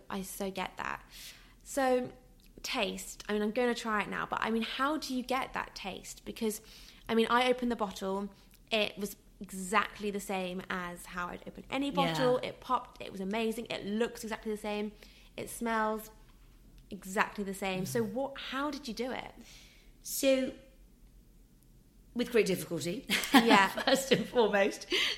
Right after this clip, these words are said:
Speaker 2: Um, are we, are we saying cheers?
Speaker 1: Yes, cheers.
Speaker 2: Okay, cheers. Lovely to meet you.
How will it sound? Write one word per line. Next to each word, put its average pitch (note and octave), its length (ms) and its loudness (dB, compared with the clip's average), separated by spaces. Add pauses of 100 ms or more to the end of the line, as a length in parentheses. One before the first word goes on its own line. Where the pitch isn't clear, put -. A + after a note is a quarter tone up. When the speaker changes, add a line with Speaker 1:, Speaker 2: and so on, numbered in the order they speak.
(120)
Speaker 2:
Um, G3 180 6
are F3 80 0
we, F#3 300 2
are - 60 -4
we F3+ 100 4
saying E3 220 2
cheers? F3 180 6
Speaker 1:
Yes, G#3 220 4
cheers. A3+ 520 8
Speaker 2:
Okay, G3 380 8
cheers. F#3 340 4
Lovely F#3+ 200 0
to G#3 120 -4
meet F#3+ 200 -2
you. E3+ 180 -2